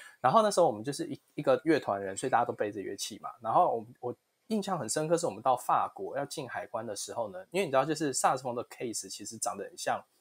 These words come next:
机关枪的 case，非常像。而且我那个时候戴的是低音的，真的，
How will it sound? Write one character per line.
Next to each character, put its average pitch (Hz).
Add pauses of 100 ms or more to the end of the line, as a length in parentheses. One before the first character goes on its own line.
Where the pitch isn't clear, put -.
(300)
机 110
关 110
枪 98
的 87
case， - (1120)
非 151
常 101
像。 117
而 139
且 175
我 123
那 147
个 151
时 -
候 127
戴 131
的 110
是 110 (220)
低 131
音 131
的， 107 (120)
真 143
的， 110